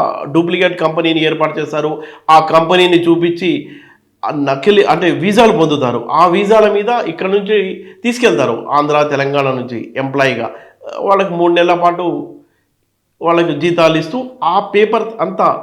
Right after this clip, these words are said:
బ్యాంకులో అప్లై చేసి వాళ్ళ కోసం రుణాలు తీసుకుంటారు. ఈ మొత్తం వ్యవహారంలో సెల్ ఫోన్కు సంబంధించిన సిమ్ కార్డు కీలకంగా ఉంటుంది.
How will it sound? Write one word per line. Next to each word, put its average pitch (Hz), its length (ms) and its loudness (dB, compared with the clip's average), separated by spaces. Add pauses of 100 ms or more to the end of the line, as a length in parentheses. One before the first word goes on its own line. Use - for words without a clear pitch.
(200)
బ్యాంకులో 180 400 -2 (120)
అప్లై 147 220 -4 (140)
చేసి 139 240 -6 (640)
వాళ్ళ 165 140 6 (120)
కోసం 185 200 -2 (100)
రుణాలు 170 320 4
తీసుకుంటారు. 117 500 -4 (500)
ఈ 190 140 0
మొత్తం 196 260 0 (100)
వ్యవహారంలో 214 480 2 (200)
సెల్ 196 180 -2
ఫోన్కు 214 340 0
సంబంధించిన 190 460 -6
సిమ్ 202 180 -6
కార్డు 208 240 -8
కీలకంగా 214 460 -4
ఉంటుంది. 127 280 -6